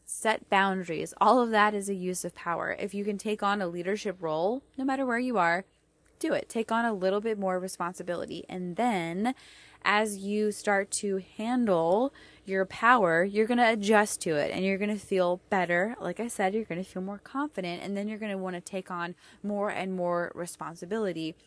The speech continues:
have greater reach, have greater influence. We love that, right? All right, strategy number four, practice self-care. I see this happening all the time. <laughs> Like,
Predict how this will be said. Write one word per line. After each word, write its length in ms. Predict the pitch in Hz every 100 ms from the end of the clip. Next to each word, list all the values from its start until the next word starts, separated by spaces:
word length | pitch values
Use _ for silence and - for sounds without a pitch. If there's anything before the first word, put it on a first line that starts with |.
| _
have 260 | - 180 175
greater 380 | 180 175 165 160
reach, 280 | 160 156
have 220 | 170 160 -
greater 240 | 151 151
influence. 580 | - 220 - 156 - - _ _ _ _ _ _
We 120 | 233
love 260 | 262 320 339
that, 220 | 185 -
right? 260 | 170 208 247 _ _ _ _ _ _ _ _ _ - - - - -
All 80 | 330
right, 220 | 262 -
strategy 480 | - 277 302 285 240
number 280 | 226 208 196
four, 540 | - 254 220 180 180 - _
practice 600 | - 294 - 294 285 -
self-care. 920 | 233 254 240 - - 220 190 - - _ - - - _ _ _ _ _ _ _
I 100 | 220
see 260 | 202 - 220
this 240 | 254 262
happening 560 | - 220 220 208 208 208 -
all 340 | 233 247 254
the 140 | 226 220
time. 580 | 240 240 233 214 185 226
<laughs> 360 | 220 240 220
Like, 280 | 214 214 208